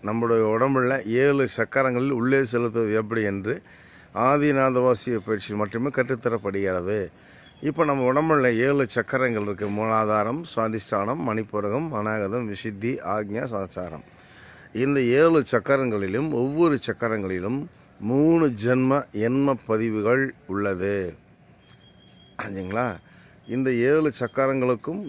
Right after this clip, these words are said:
நமக்கு connection உள்ளது. ஏழு சக்கரங்களுக்கும்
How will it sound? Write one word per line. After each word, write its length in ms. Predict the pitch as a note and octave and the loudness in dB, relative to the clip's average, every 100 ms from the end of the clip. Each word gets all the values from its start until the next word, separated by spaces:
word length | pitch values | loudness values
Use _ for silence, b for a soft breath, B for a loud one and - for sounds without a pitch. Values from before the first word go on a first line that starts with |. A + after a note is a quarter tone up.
| G2+ | -2
நமக்கு 480 | A2+ C#3 C3+ A#2+ G#2+ A#2+ D3 G#2+ | 0 2 2 2 2 0 -4 -4
connection 360 | G#2+ - G#2 | -4 -4 -4
உள்ளது. 340 | F#2+ F#2 G2 G#2 G2+ - A2 | -4 -4 -4 -6 -8 -8 -2
ஏழு 160 | C#3 D3+ A2+ | 0 0 0
சக்கரங்களுக்கும் 760 | A2+ C#3 C#3+ C3+ C3 B2 E3+ | -4 -2 -4 -2 -4 -6 -10